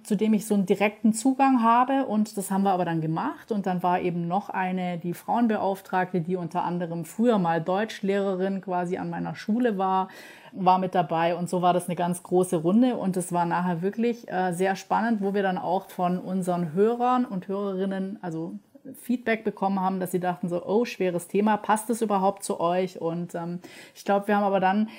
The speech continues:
so unterschiedliche Literaturen und Bücher vorgestellt und aber auch so ein bisschen Anleitung zur Hilfe. Also ich glaub,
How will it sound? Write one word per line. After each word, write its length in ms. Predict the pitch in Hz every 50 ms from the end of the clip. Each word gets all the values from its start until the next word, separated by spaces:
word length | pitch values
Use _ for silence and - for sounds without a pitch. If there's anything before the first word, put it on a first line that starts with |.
| - - -
so 220 | - - 226 233 247
unterschiedliche 800 | - 233 254 262 247 240 - - 240 226 - 226 233 220 233 220
Literaturen 880 | 196 202 202 - 202 - 185 185 - - - 220 233 247 240 240 233
und 180 | 226 214 202 -
Bücher 280 | 220 220 214 214 196
vorgestellt 880 | 185 - - 196 233 269 254 247 240 - - - 185 185 190 208 233 233
und 160 | - 202 202 190
aber 200 | 190 190 185 -
auch 260 | 185 190 190 190 -
so 120 | - 202 190
ein 80 | 190
bisschen 580 | 175 202 196 - - - 202 185 185 185 185 185
Anleitung 640 | - - - 202 196 190 185 190 190 - 190 185 185
zur 120 | - 185
Hilfe. 300 | 170 202 233 233 - 233
Also 160 | - 214 180
ich 100 | 185 -
glaub, 280 | - 214 208 208 -